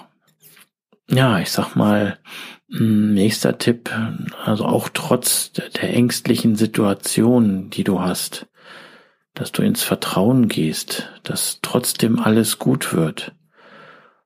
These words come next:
Und wenn du meiner vorherigen Aussage nachkommst, dass Wissen eine Hohlschuld ist und diese halt auch umsetzt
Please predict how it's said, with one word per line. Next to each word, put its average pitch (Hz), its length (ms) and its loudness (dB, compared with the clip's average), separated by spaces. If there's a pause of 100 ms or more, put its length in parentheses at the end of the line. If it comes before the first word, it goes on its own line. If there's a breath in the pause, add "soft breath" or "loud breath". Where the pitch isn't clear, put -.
Und 92 720 -4
wenn 92 240 -2
du 98 100 0
meiner 90 440 0
vorherigen 98 720 0
Aussage 104 720 0
nachkommst, 117 1000 0 (500 loud breath)
dass - 280 -6
Wissen 107 260 2
eine 101 300 2
Hohlschuld 127 580 2
ist 127 320 0
und 101 220 -2
diese 104 220 0
halt 101 220 -2
auch - 200 -8
umsetzt 113 760 0